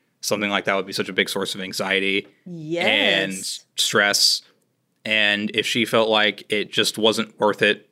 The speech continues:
Speaker 1: to go through all that, then, well, I mean, that's her decision to make.
Speaker 2: Right. It's her body. It's her, yeah.
Speaker 1: Yeah. I mean, obviously it's a big opportunity to give up, but I, I mean, I mean, I'm sure that she more than anybody would know that.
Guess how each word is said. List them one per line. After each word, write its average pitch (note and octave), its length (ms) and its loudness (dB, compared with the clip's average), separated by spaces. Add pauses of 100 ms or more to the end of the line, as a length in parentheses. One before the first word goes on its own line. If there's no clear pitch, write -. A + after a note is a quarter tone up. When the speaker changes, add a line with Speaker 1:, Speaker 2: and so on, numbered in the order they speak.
(140)
Speaker 1:
to G#2+ 100 -2
go G2+ 200 0
through G#2 220 -2
all G2+ 140 4
that, A2+ 400 0 (560)
then, G2+ 760 0 (600)
well, D#3 240 -6
I E3+ 80 0
mean, G2+ 180 0
that's F#2+ 180 0
her G#2+ 120 4
decision G2 320 2
to F#2 40 -2
make. G2 400 0 (360)
Speaker 2:
Right. B2 320 -2 (1000)
It's - 120 -14
her G3 140 -2
body. D#3+ 380 -2
It's - 160 -10
her, D3+ 180 -10 (140)
yeah. G3 240 -2 (220)
Speaker 1:
Yeah. A#2+ 340 2
I A2 120 2
mean, A2 400 2 (220)
obviously A#2+ 440 4
it's G#2+ 120 0
a G#2+ 40 -6
big G#2+ 180 2
opportunity G2+ 680 0
to - 160 -6
give F#2+ 200 -4
up, A#2+ 340 2
but G2+ 380 0 (640)
I, G2+ 380 0 (1120)
I G#2+ 140 0
mean, G2+ 220 -2
I G#2 120 0
mean, G#2 180 2
I'm G#2 160 0
sure A#2 180 2
that G#2 120 2
she - 180 2
more G#2+ 180 2
than G2 100 0
anybody G2+ 380 2
would F#2 140 -2
know G#2 180 2
that. F#2 300 -6